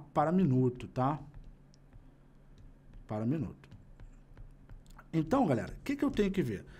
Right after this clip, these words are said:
Eu tenho que ver se três vinte da hora, né? Vai dar ali, no máximo, né? Vinte minutos. Show de bola? Eu tenho que ver isso. Cara, como é que eu faço? Uma hora tem quantos minutos? Sessenta.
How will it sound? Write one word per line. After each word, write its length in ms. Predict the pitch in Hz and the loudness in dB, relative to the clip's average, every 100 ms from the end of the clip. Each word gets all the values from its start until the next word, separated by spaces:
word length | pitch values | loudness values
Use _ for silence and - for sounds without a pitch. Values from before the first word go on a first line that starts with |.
| - | -4
Eu 80 | 175 | -2
tenho 200 | 175 277 | 2 2
que 120 | 262 | 4
ver 160 | 156 127 | 4 4
se 160 | - | 0
três 440 | - - 247 311 254 | -2 4 6 6 2
vinte 520 | 151 151 147 139 135 | 2 4 4 4 0
da 120 | 135 | 2
hora, 460 | 131 113 117 156 254 - - - | 4 4 4 4 2 -2 -14 -8
né? 300 | 123 127 208 - - - - - - - - - - - - - - - - | 0 2 2 -2 -14 -18 -18 -18 -20 -20 -20 -18 -18 -20 -20 -20 -20 -20 -18
Vai 240 | - 147 175 | -2 4 6
dar 180 | 160 180 | 8 8
ali, 300 | 139 156 - | 6 4 0
no 160 | 160 190 | 2 4
máximo, 540 | 175 139 147 - 185 | 6 4 2 2 4
né? 220 | 170 170 - - - - - - | 6 4 2 -8 -18 -18 -16 -6
Vinte 380 | 127 151 143 | 0 2 2
minutos. 440 | 202 214 135 - - - | 2 4 2 0 -12 -4
Show 120 | - | 2
de 80 | 139 | 8
bola? 220 | 165 220 | 8 8
Eu 40 | 277 | 6
tenho 140 | 196 | 0
que 80 | 190 | 2
ver 120 | 254 | 4
isso. 340 | 226 175 - - - - - - | 4 4 0 -8 -16 -20 -20 -6
Cara, 300 | - 240 165 - - | 4 4 4 0 2
como 200 | - 247 | 6 6
é 60 | 330 | 6
que 120 | 320 | 2
eu 60 | |
faço? 440 | 277 - 104 76 - - - | 0 0 -2 -4 -12 -16 -2
Uma 300 | 294 330 220 | 0 6 8
hora 260 | 143 180 196 | 8 8 6
tem 180 | 196 | 2
quantos 340 | 185 190 190 - | 4 2 2 2
minutos? 420 | 180 123 95 - | 2 2 0 -4
Sessenta. 560 | 226 214 180 160 - | -4 -2 0 -2 -4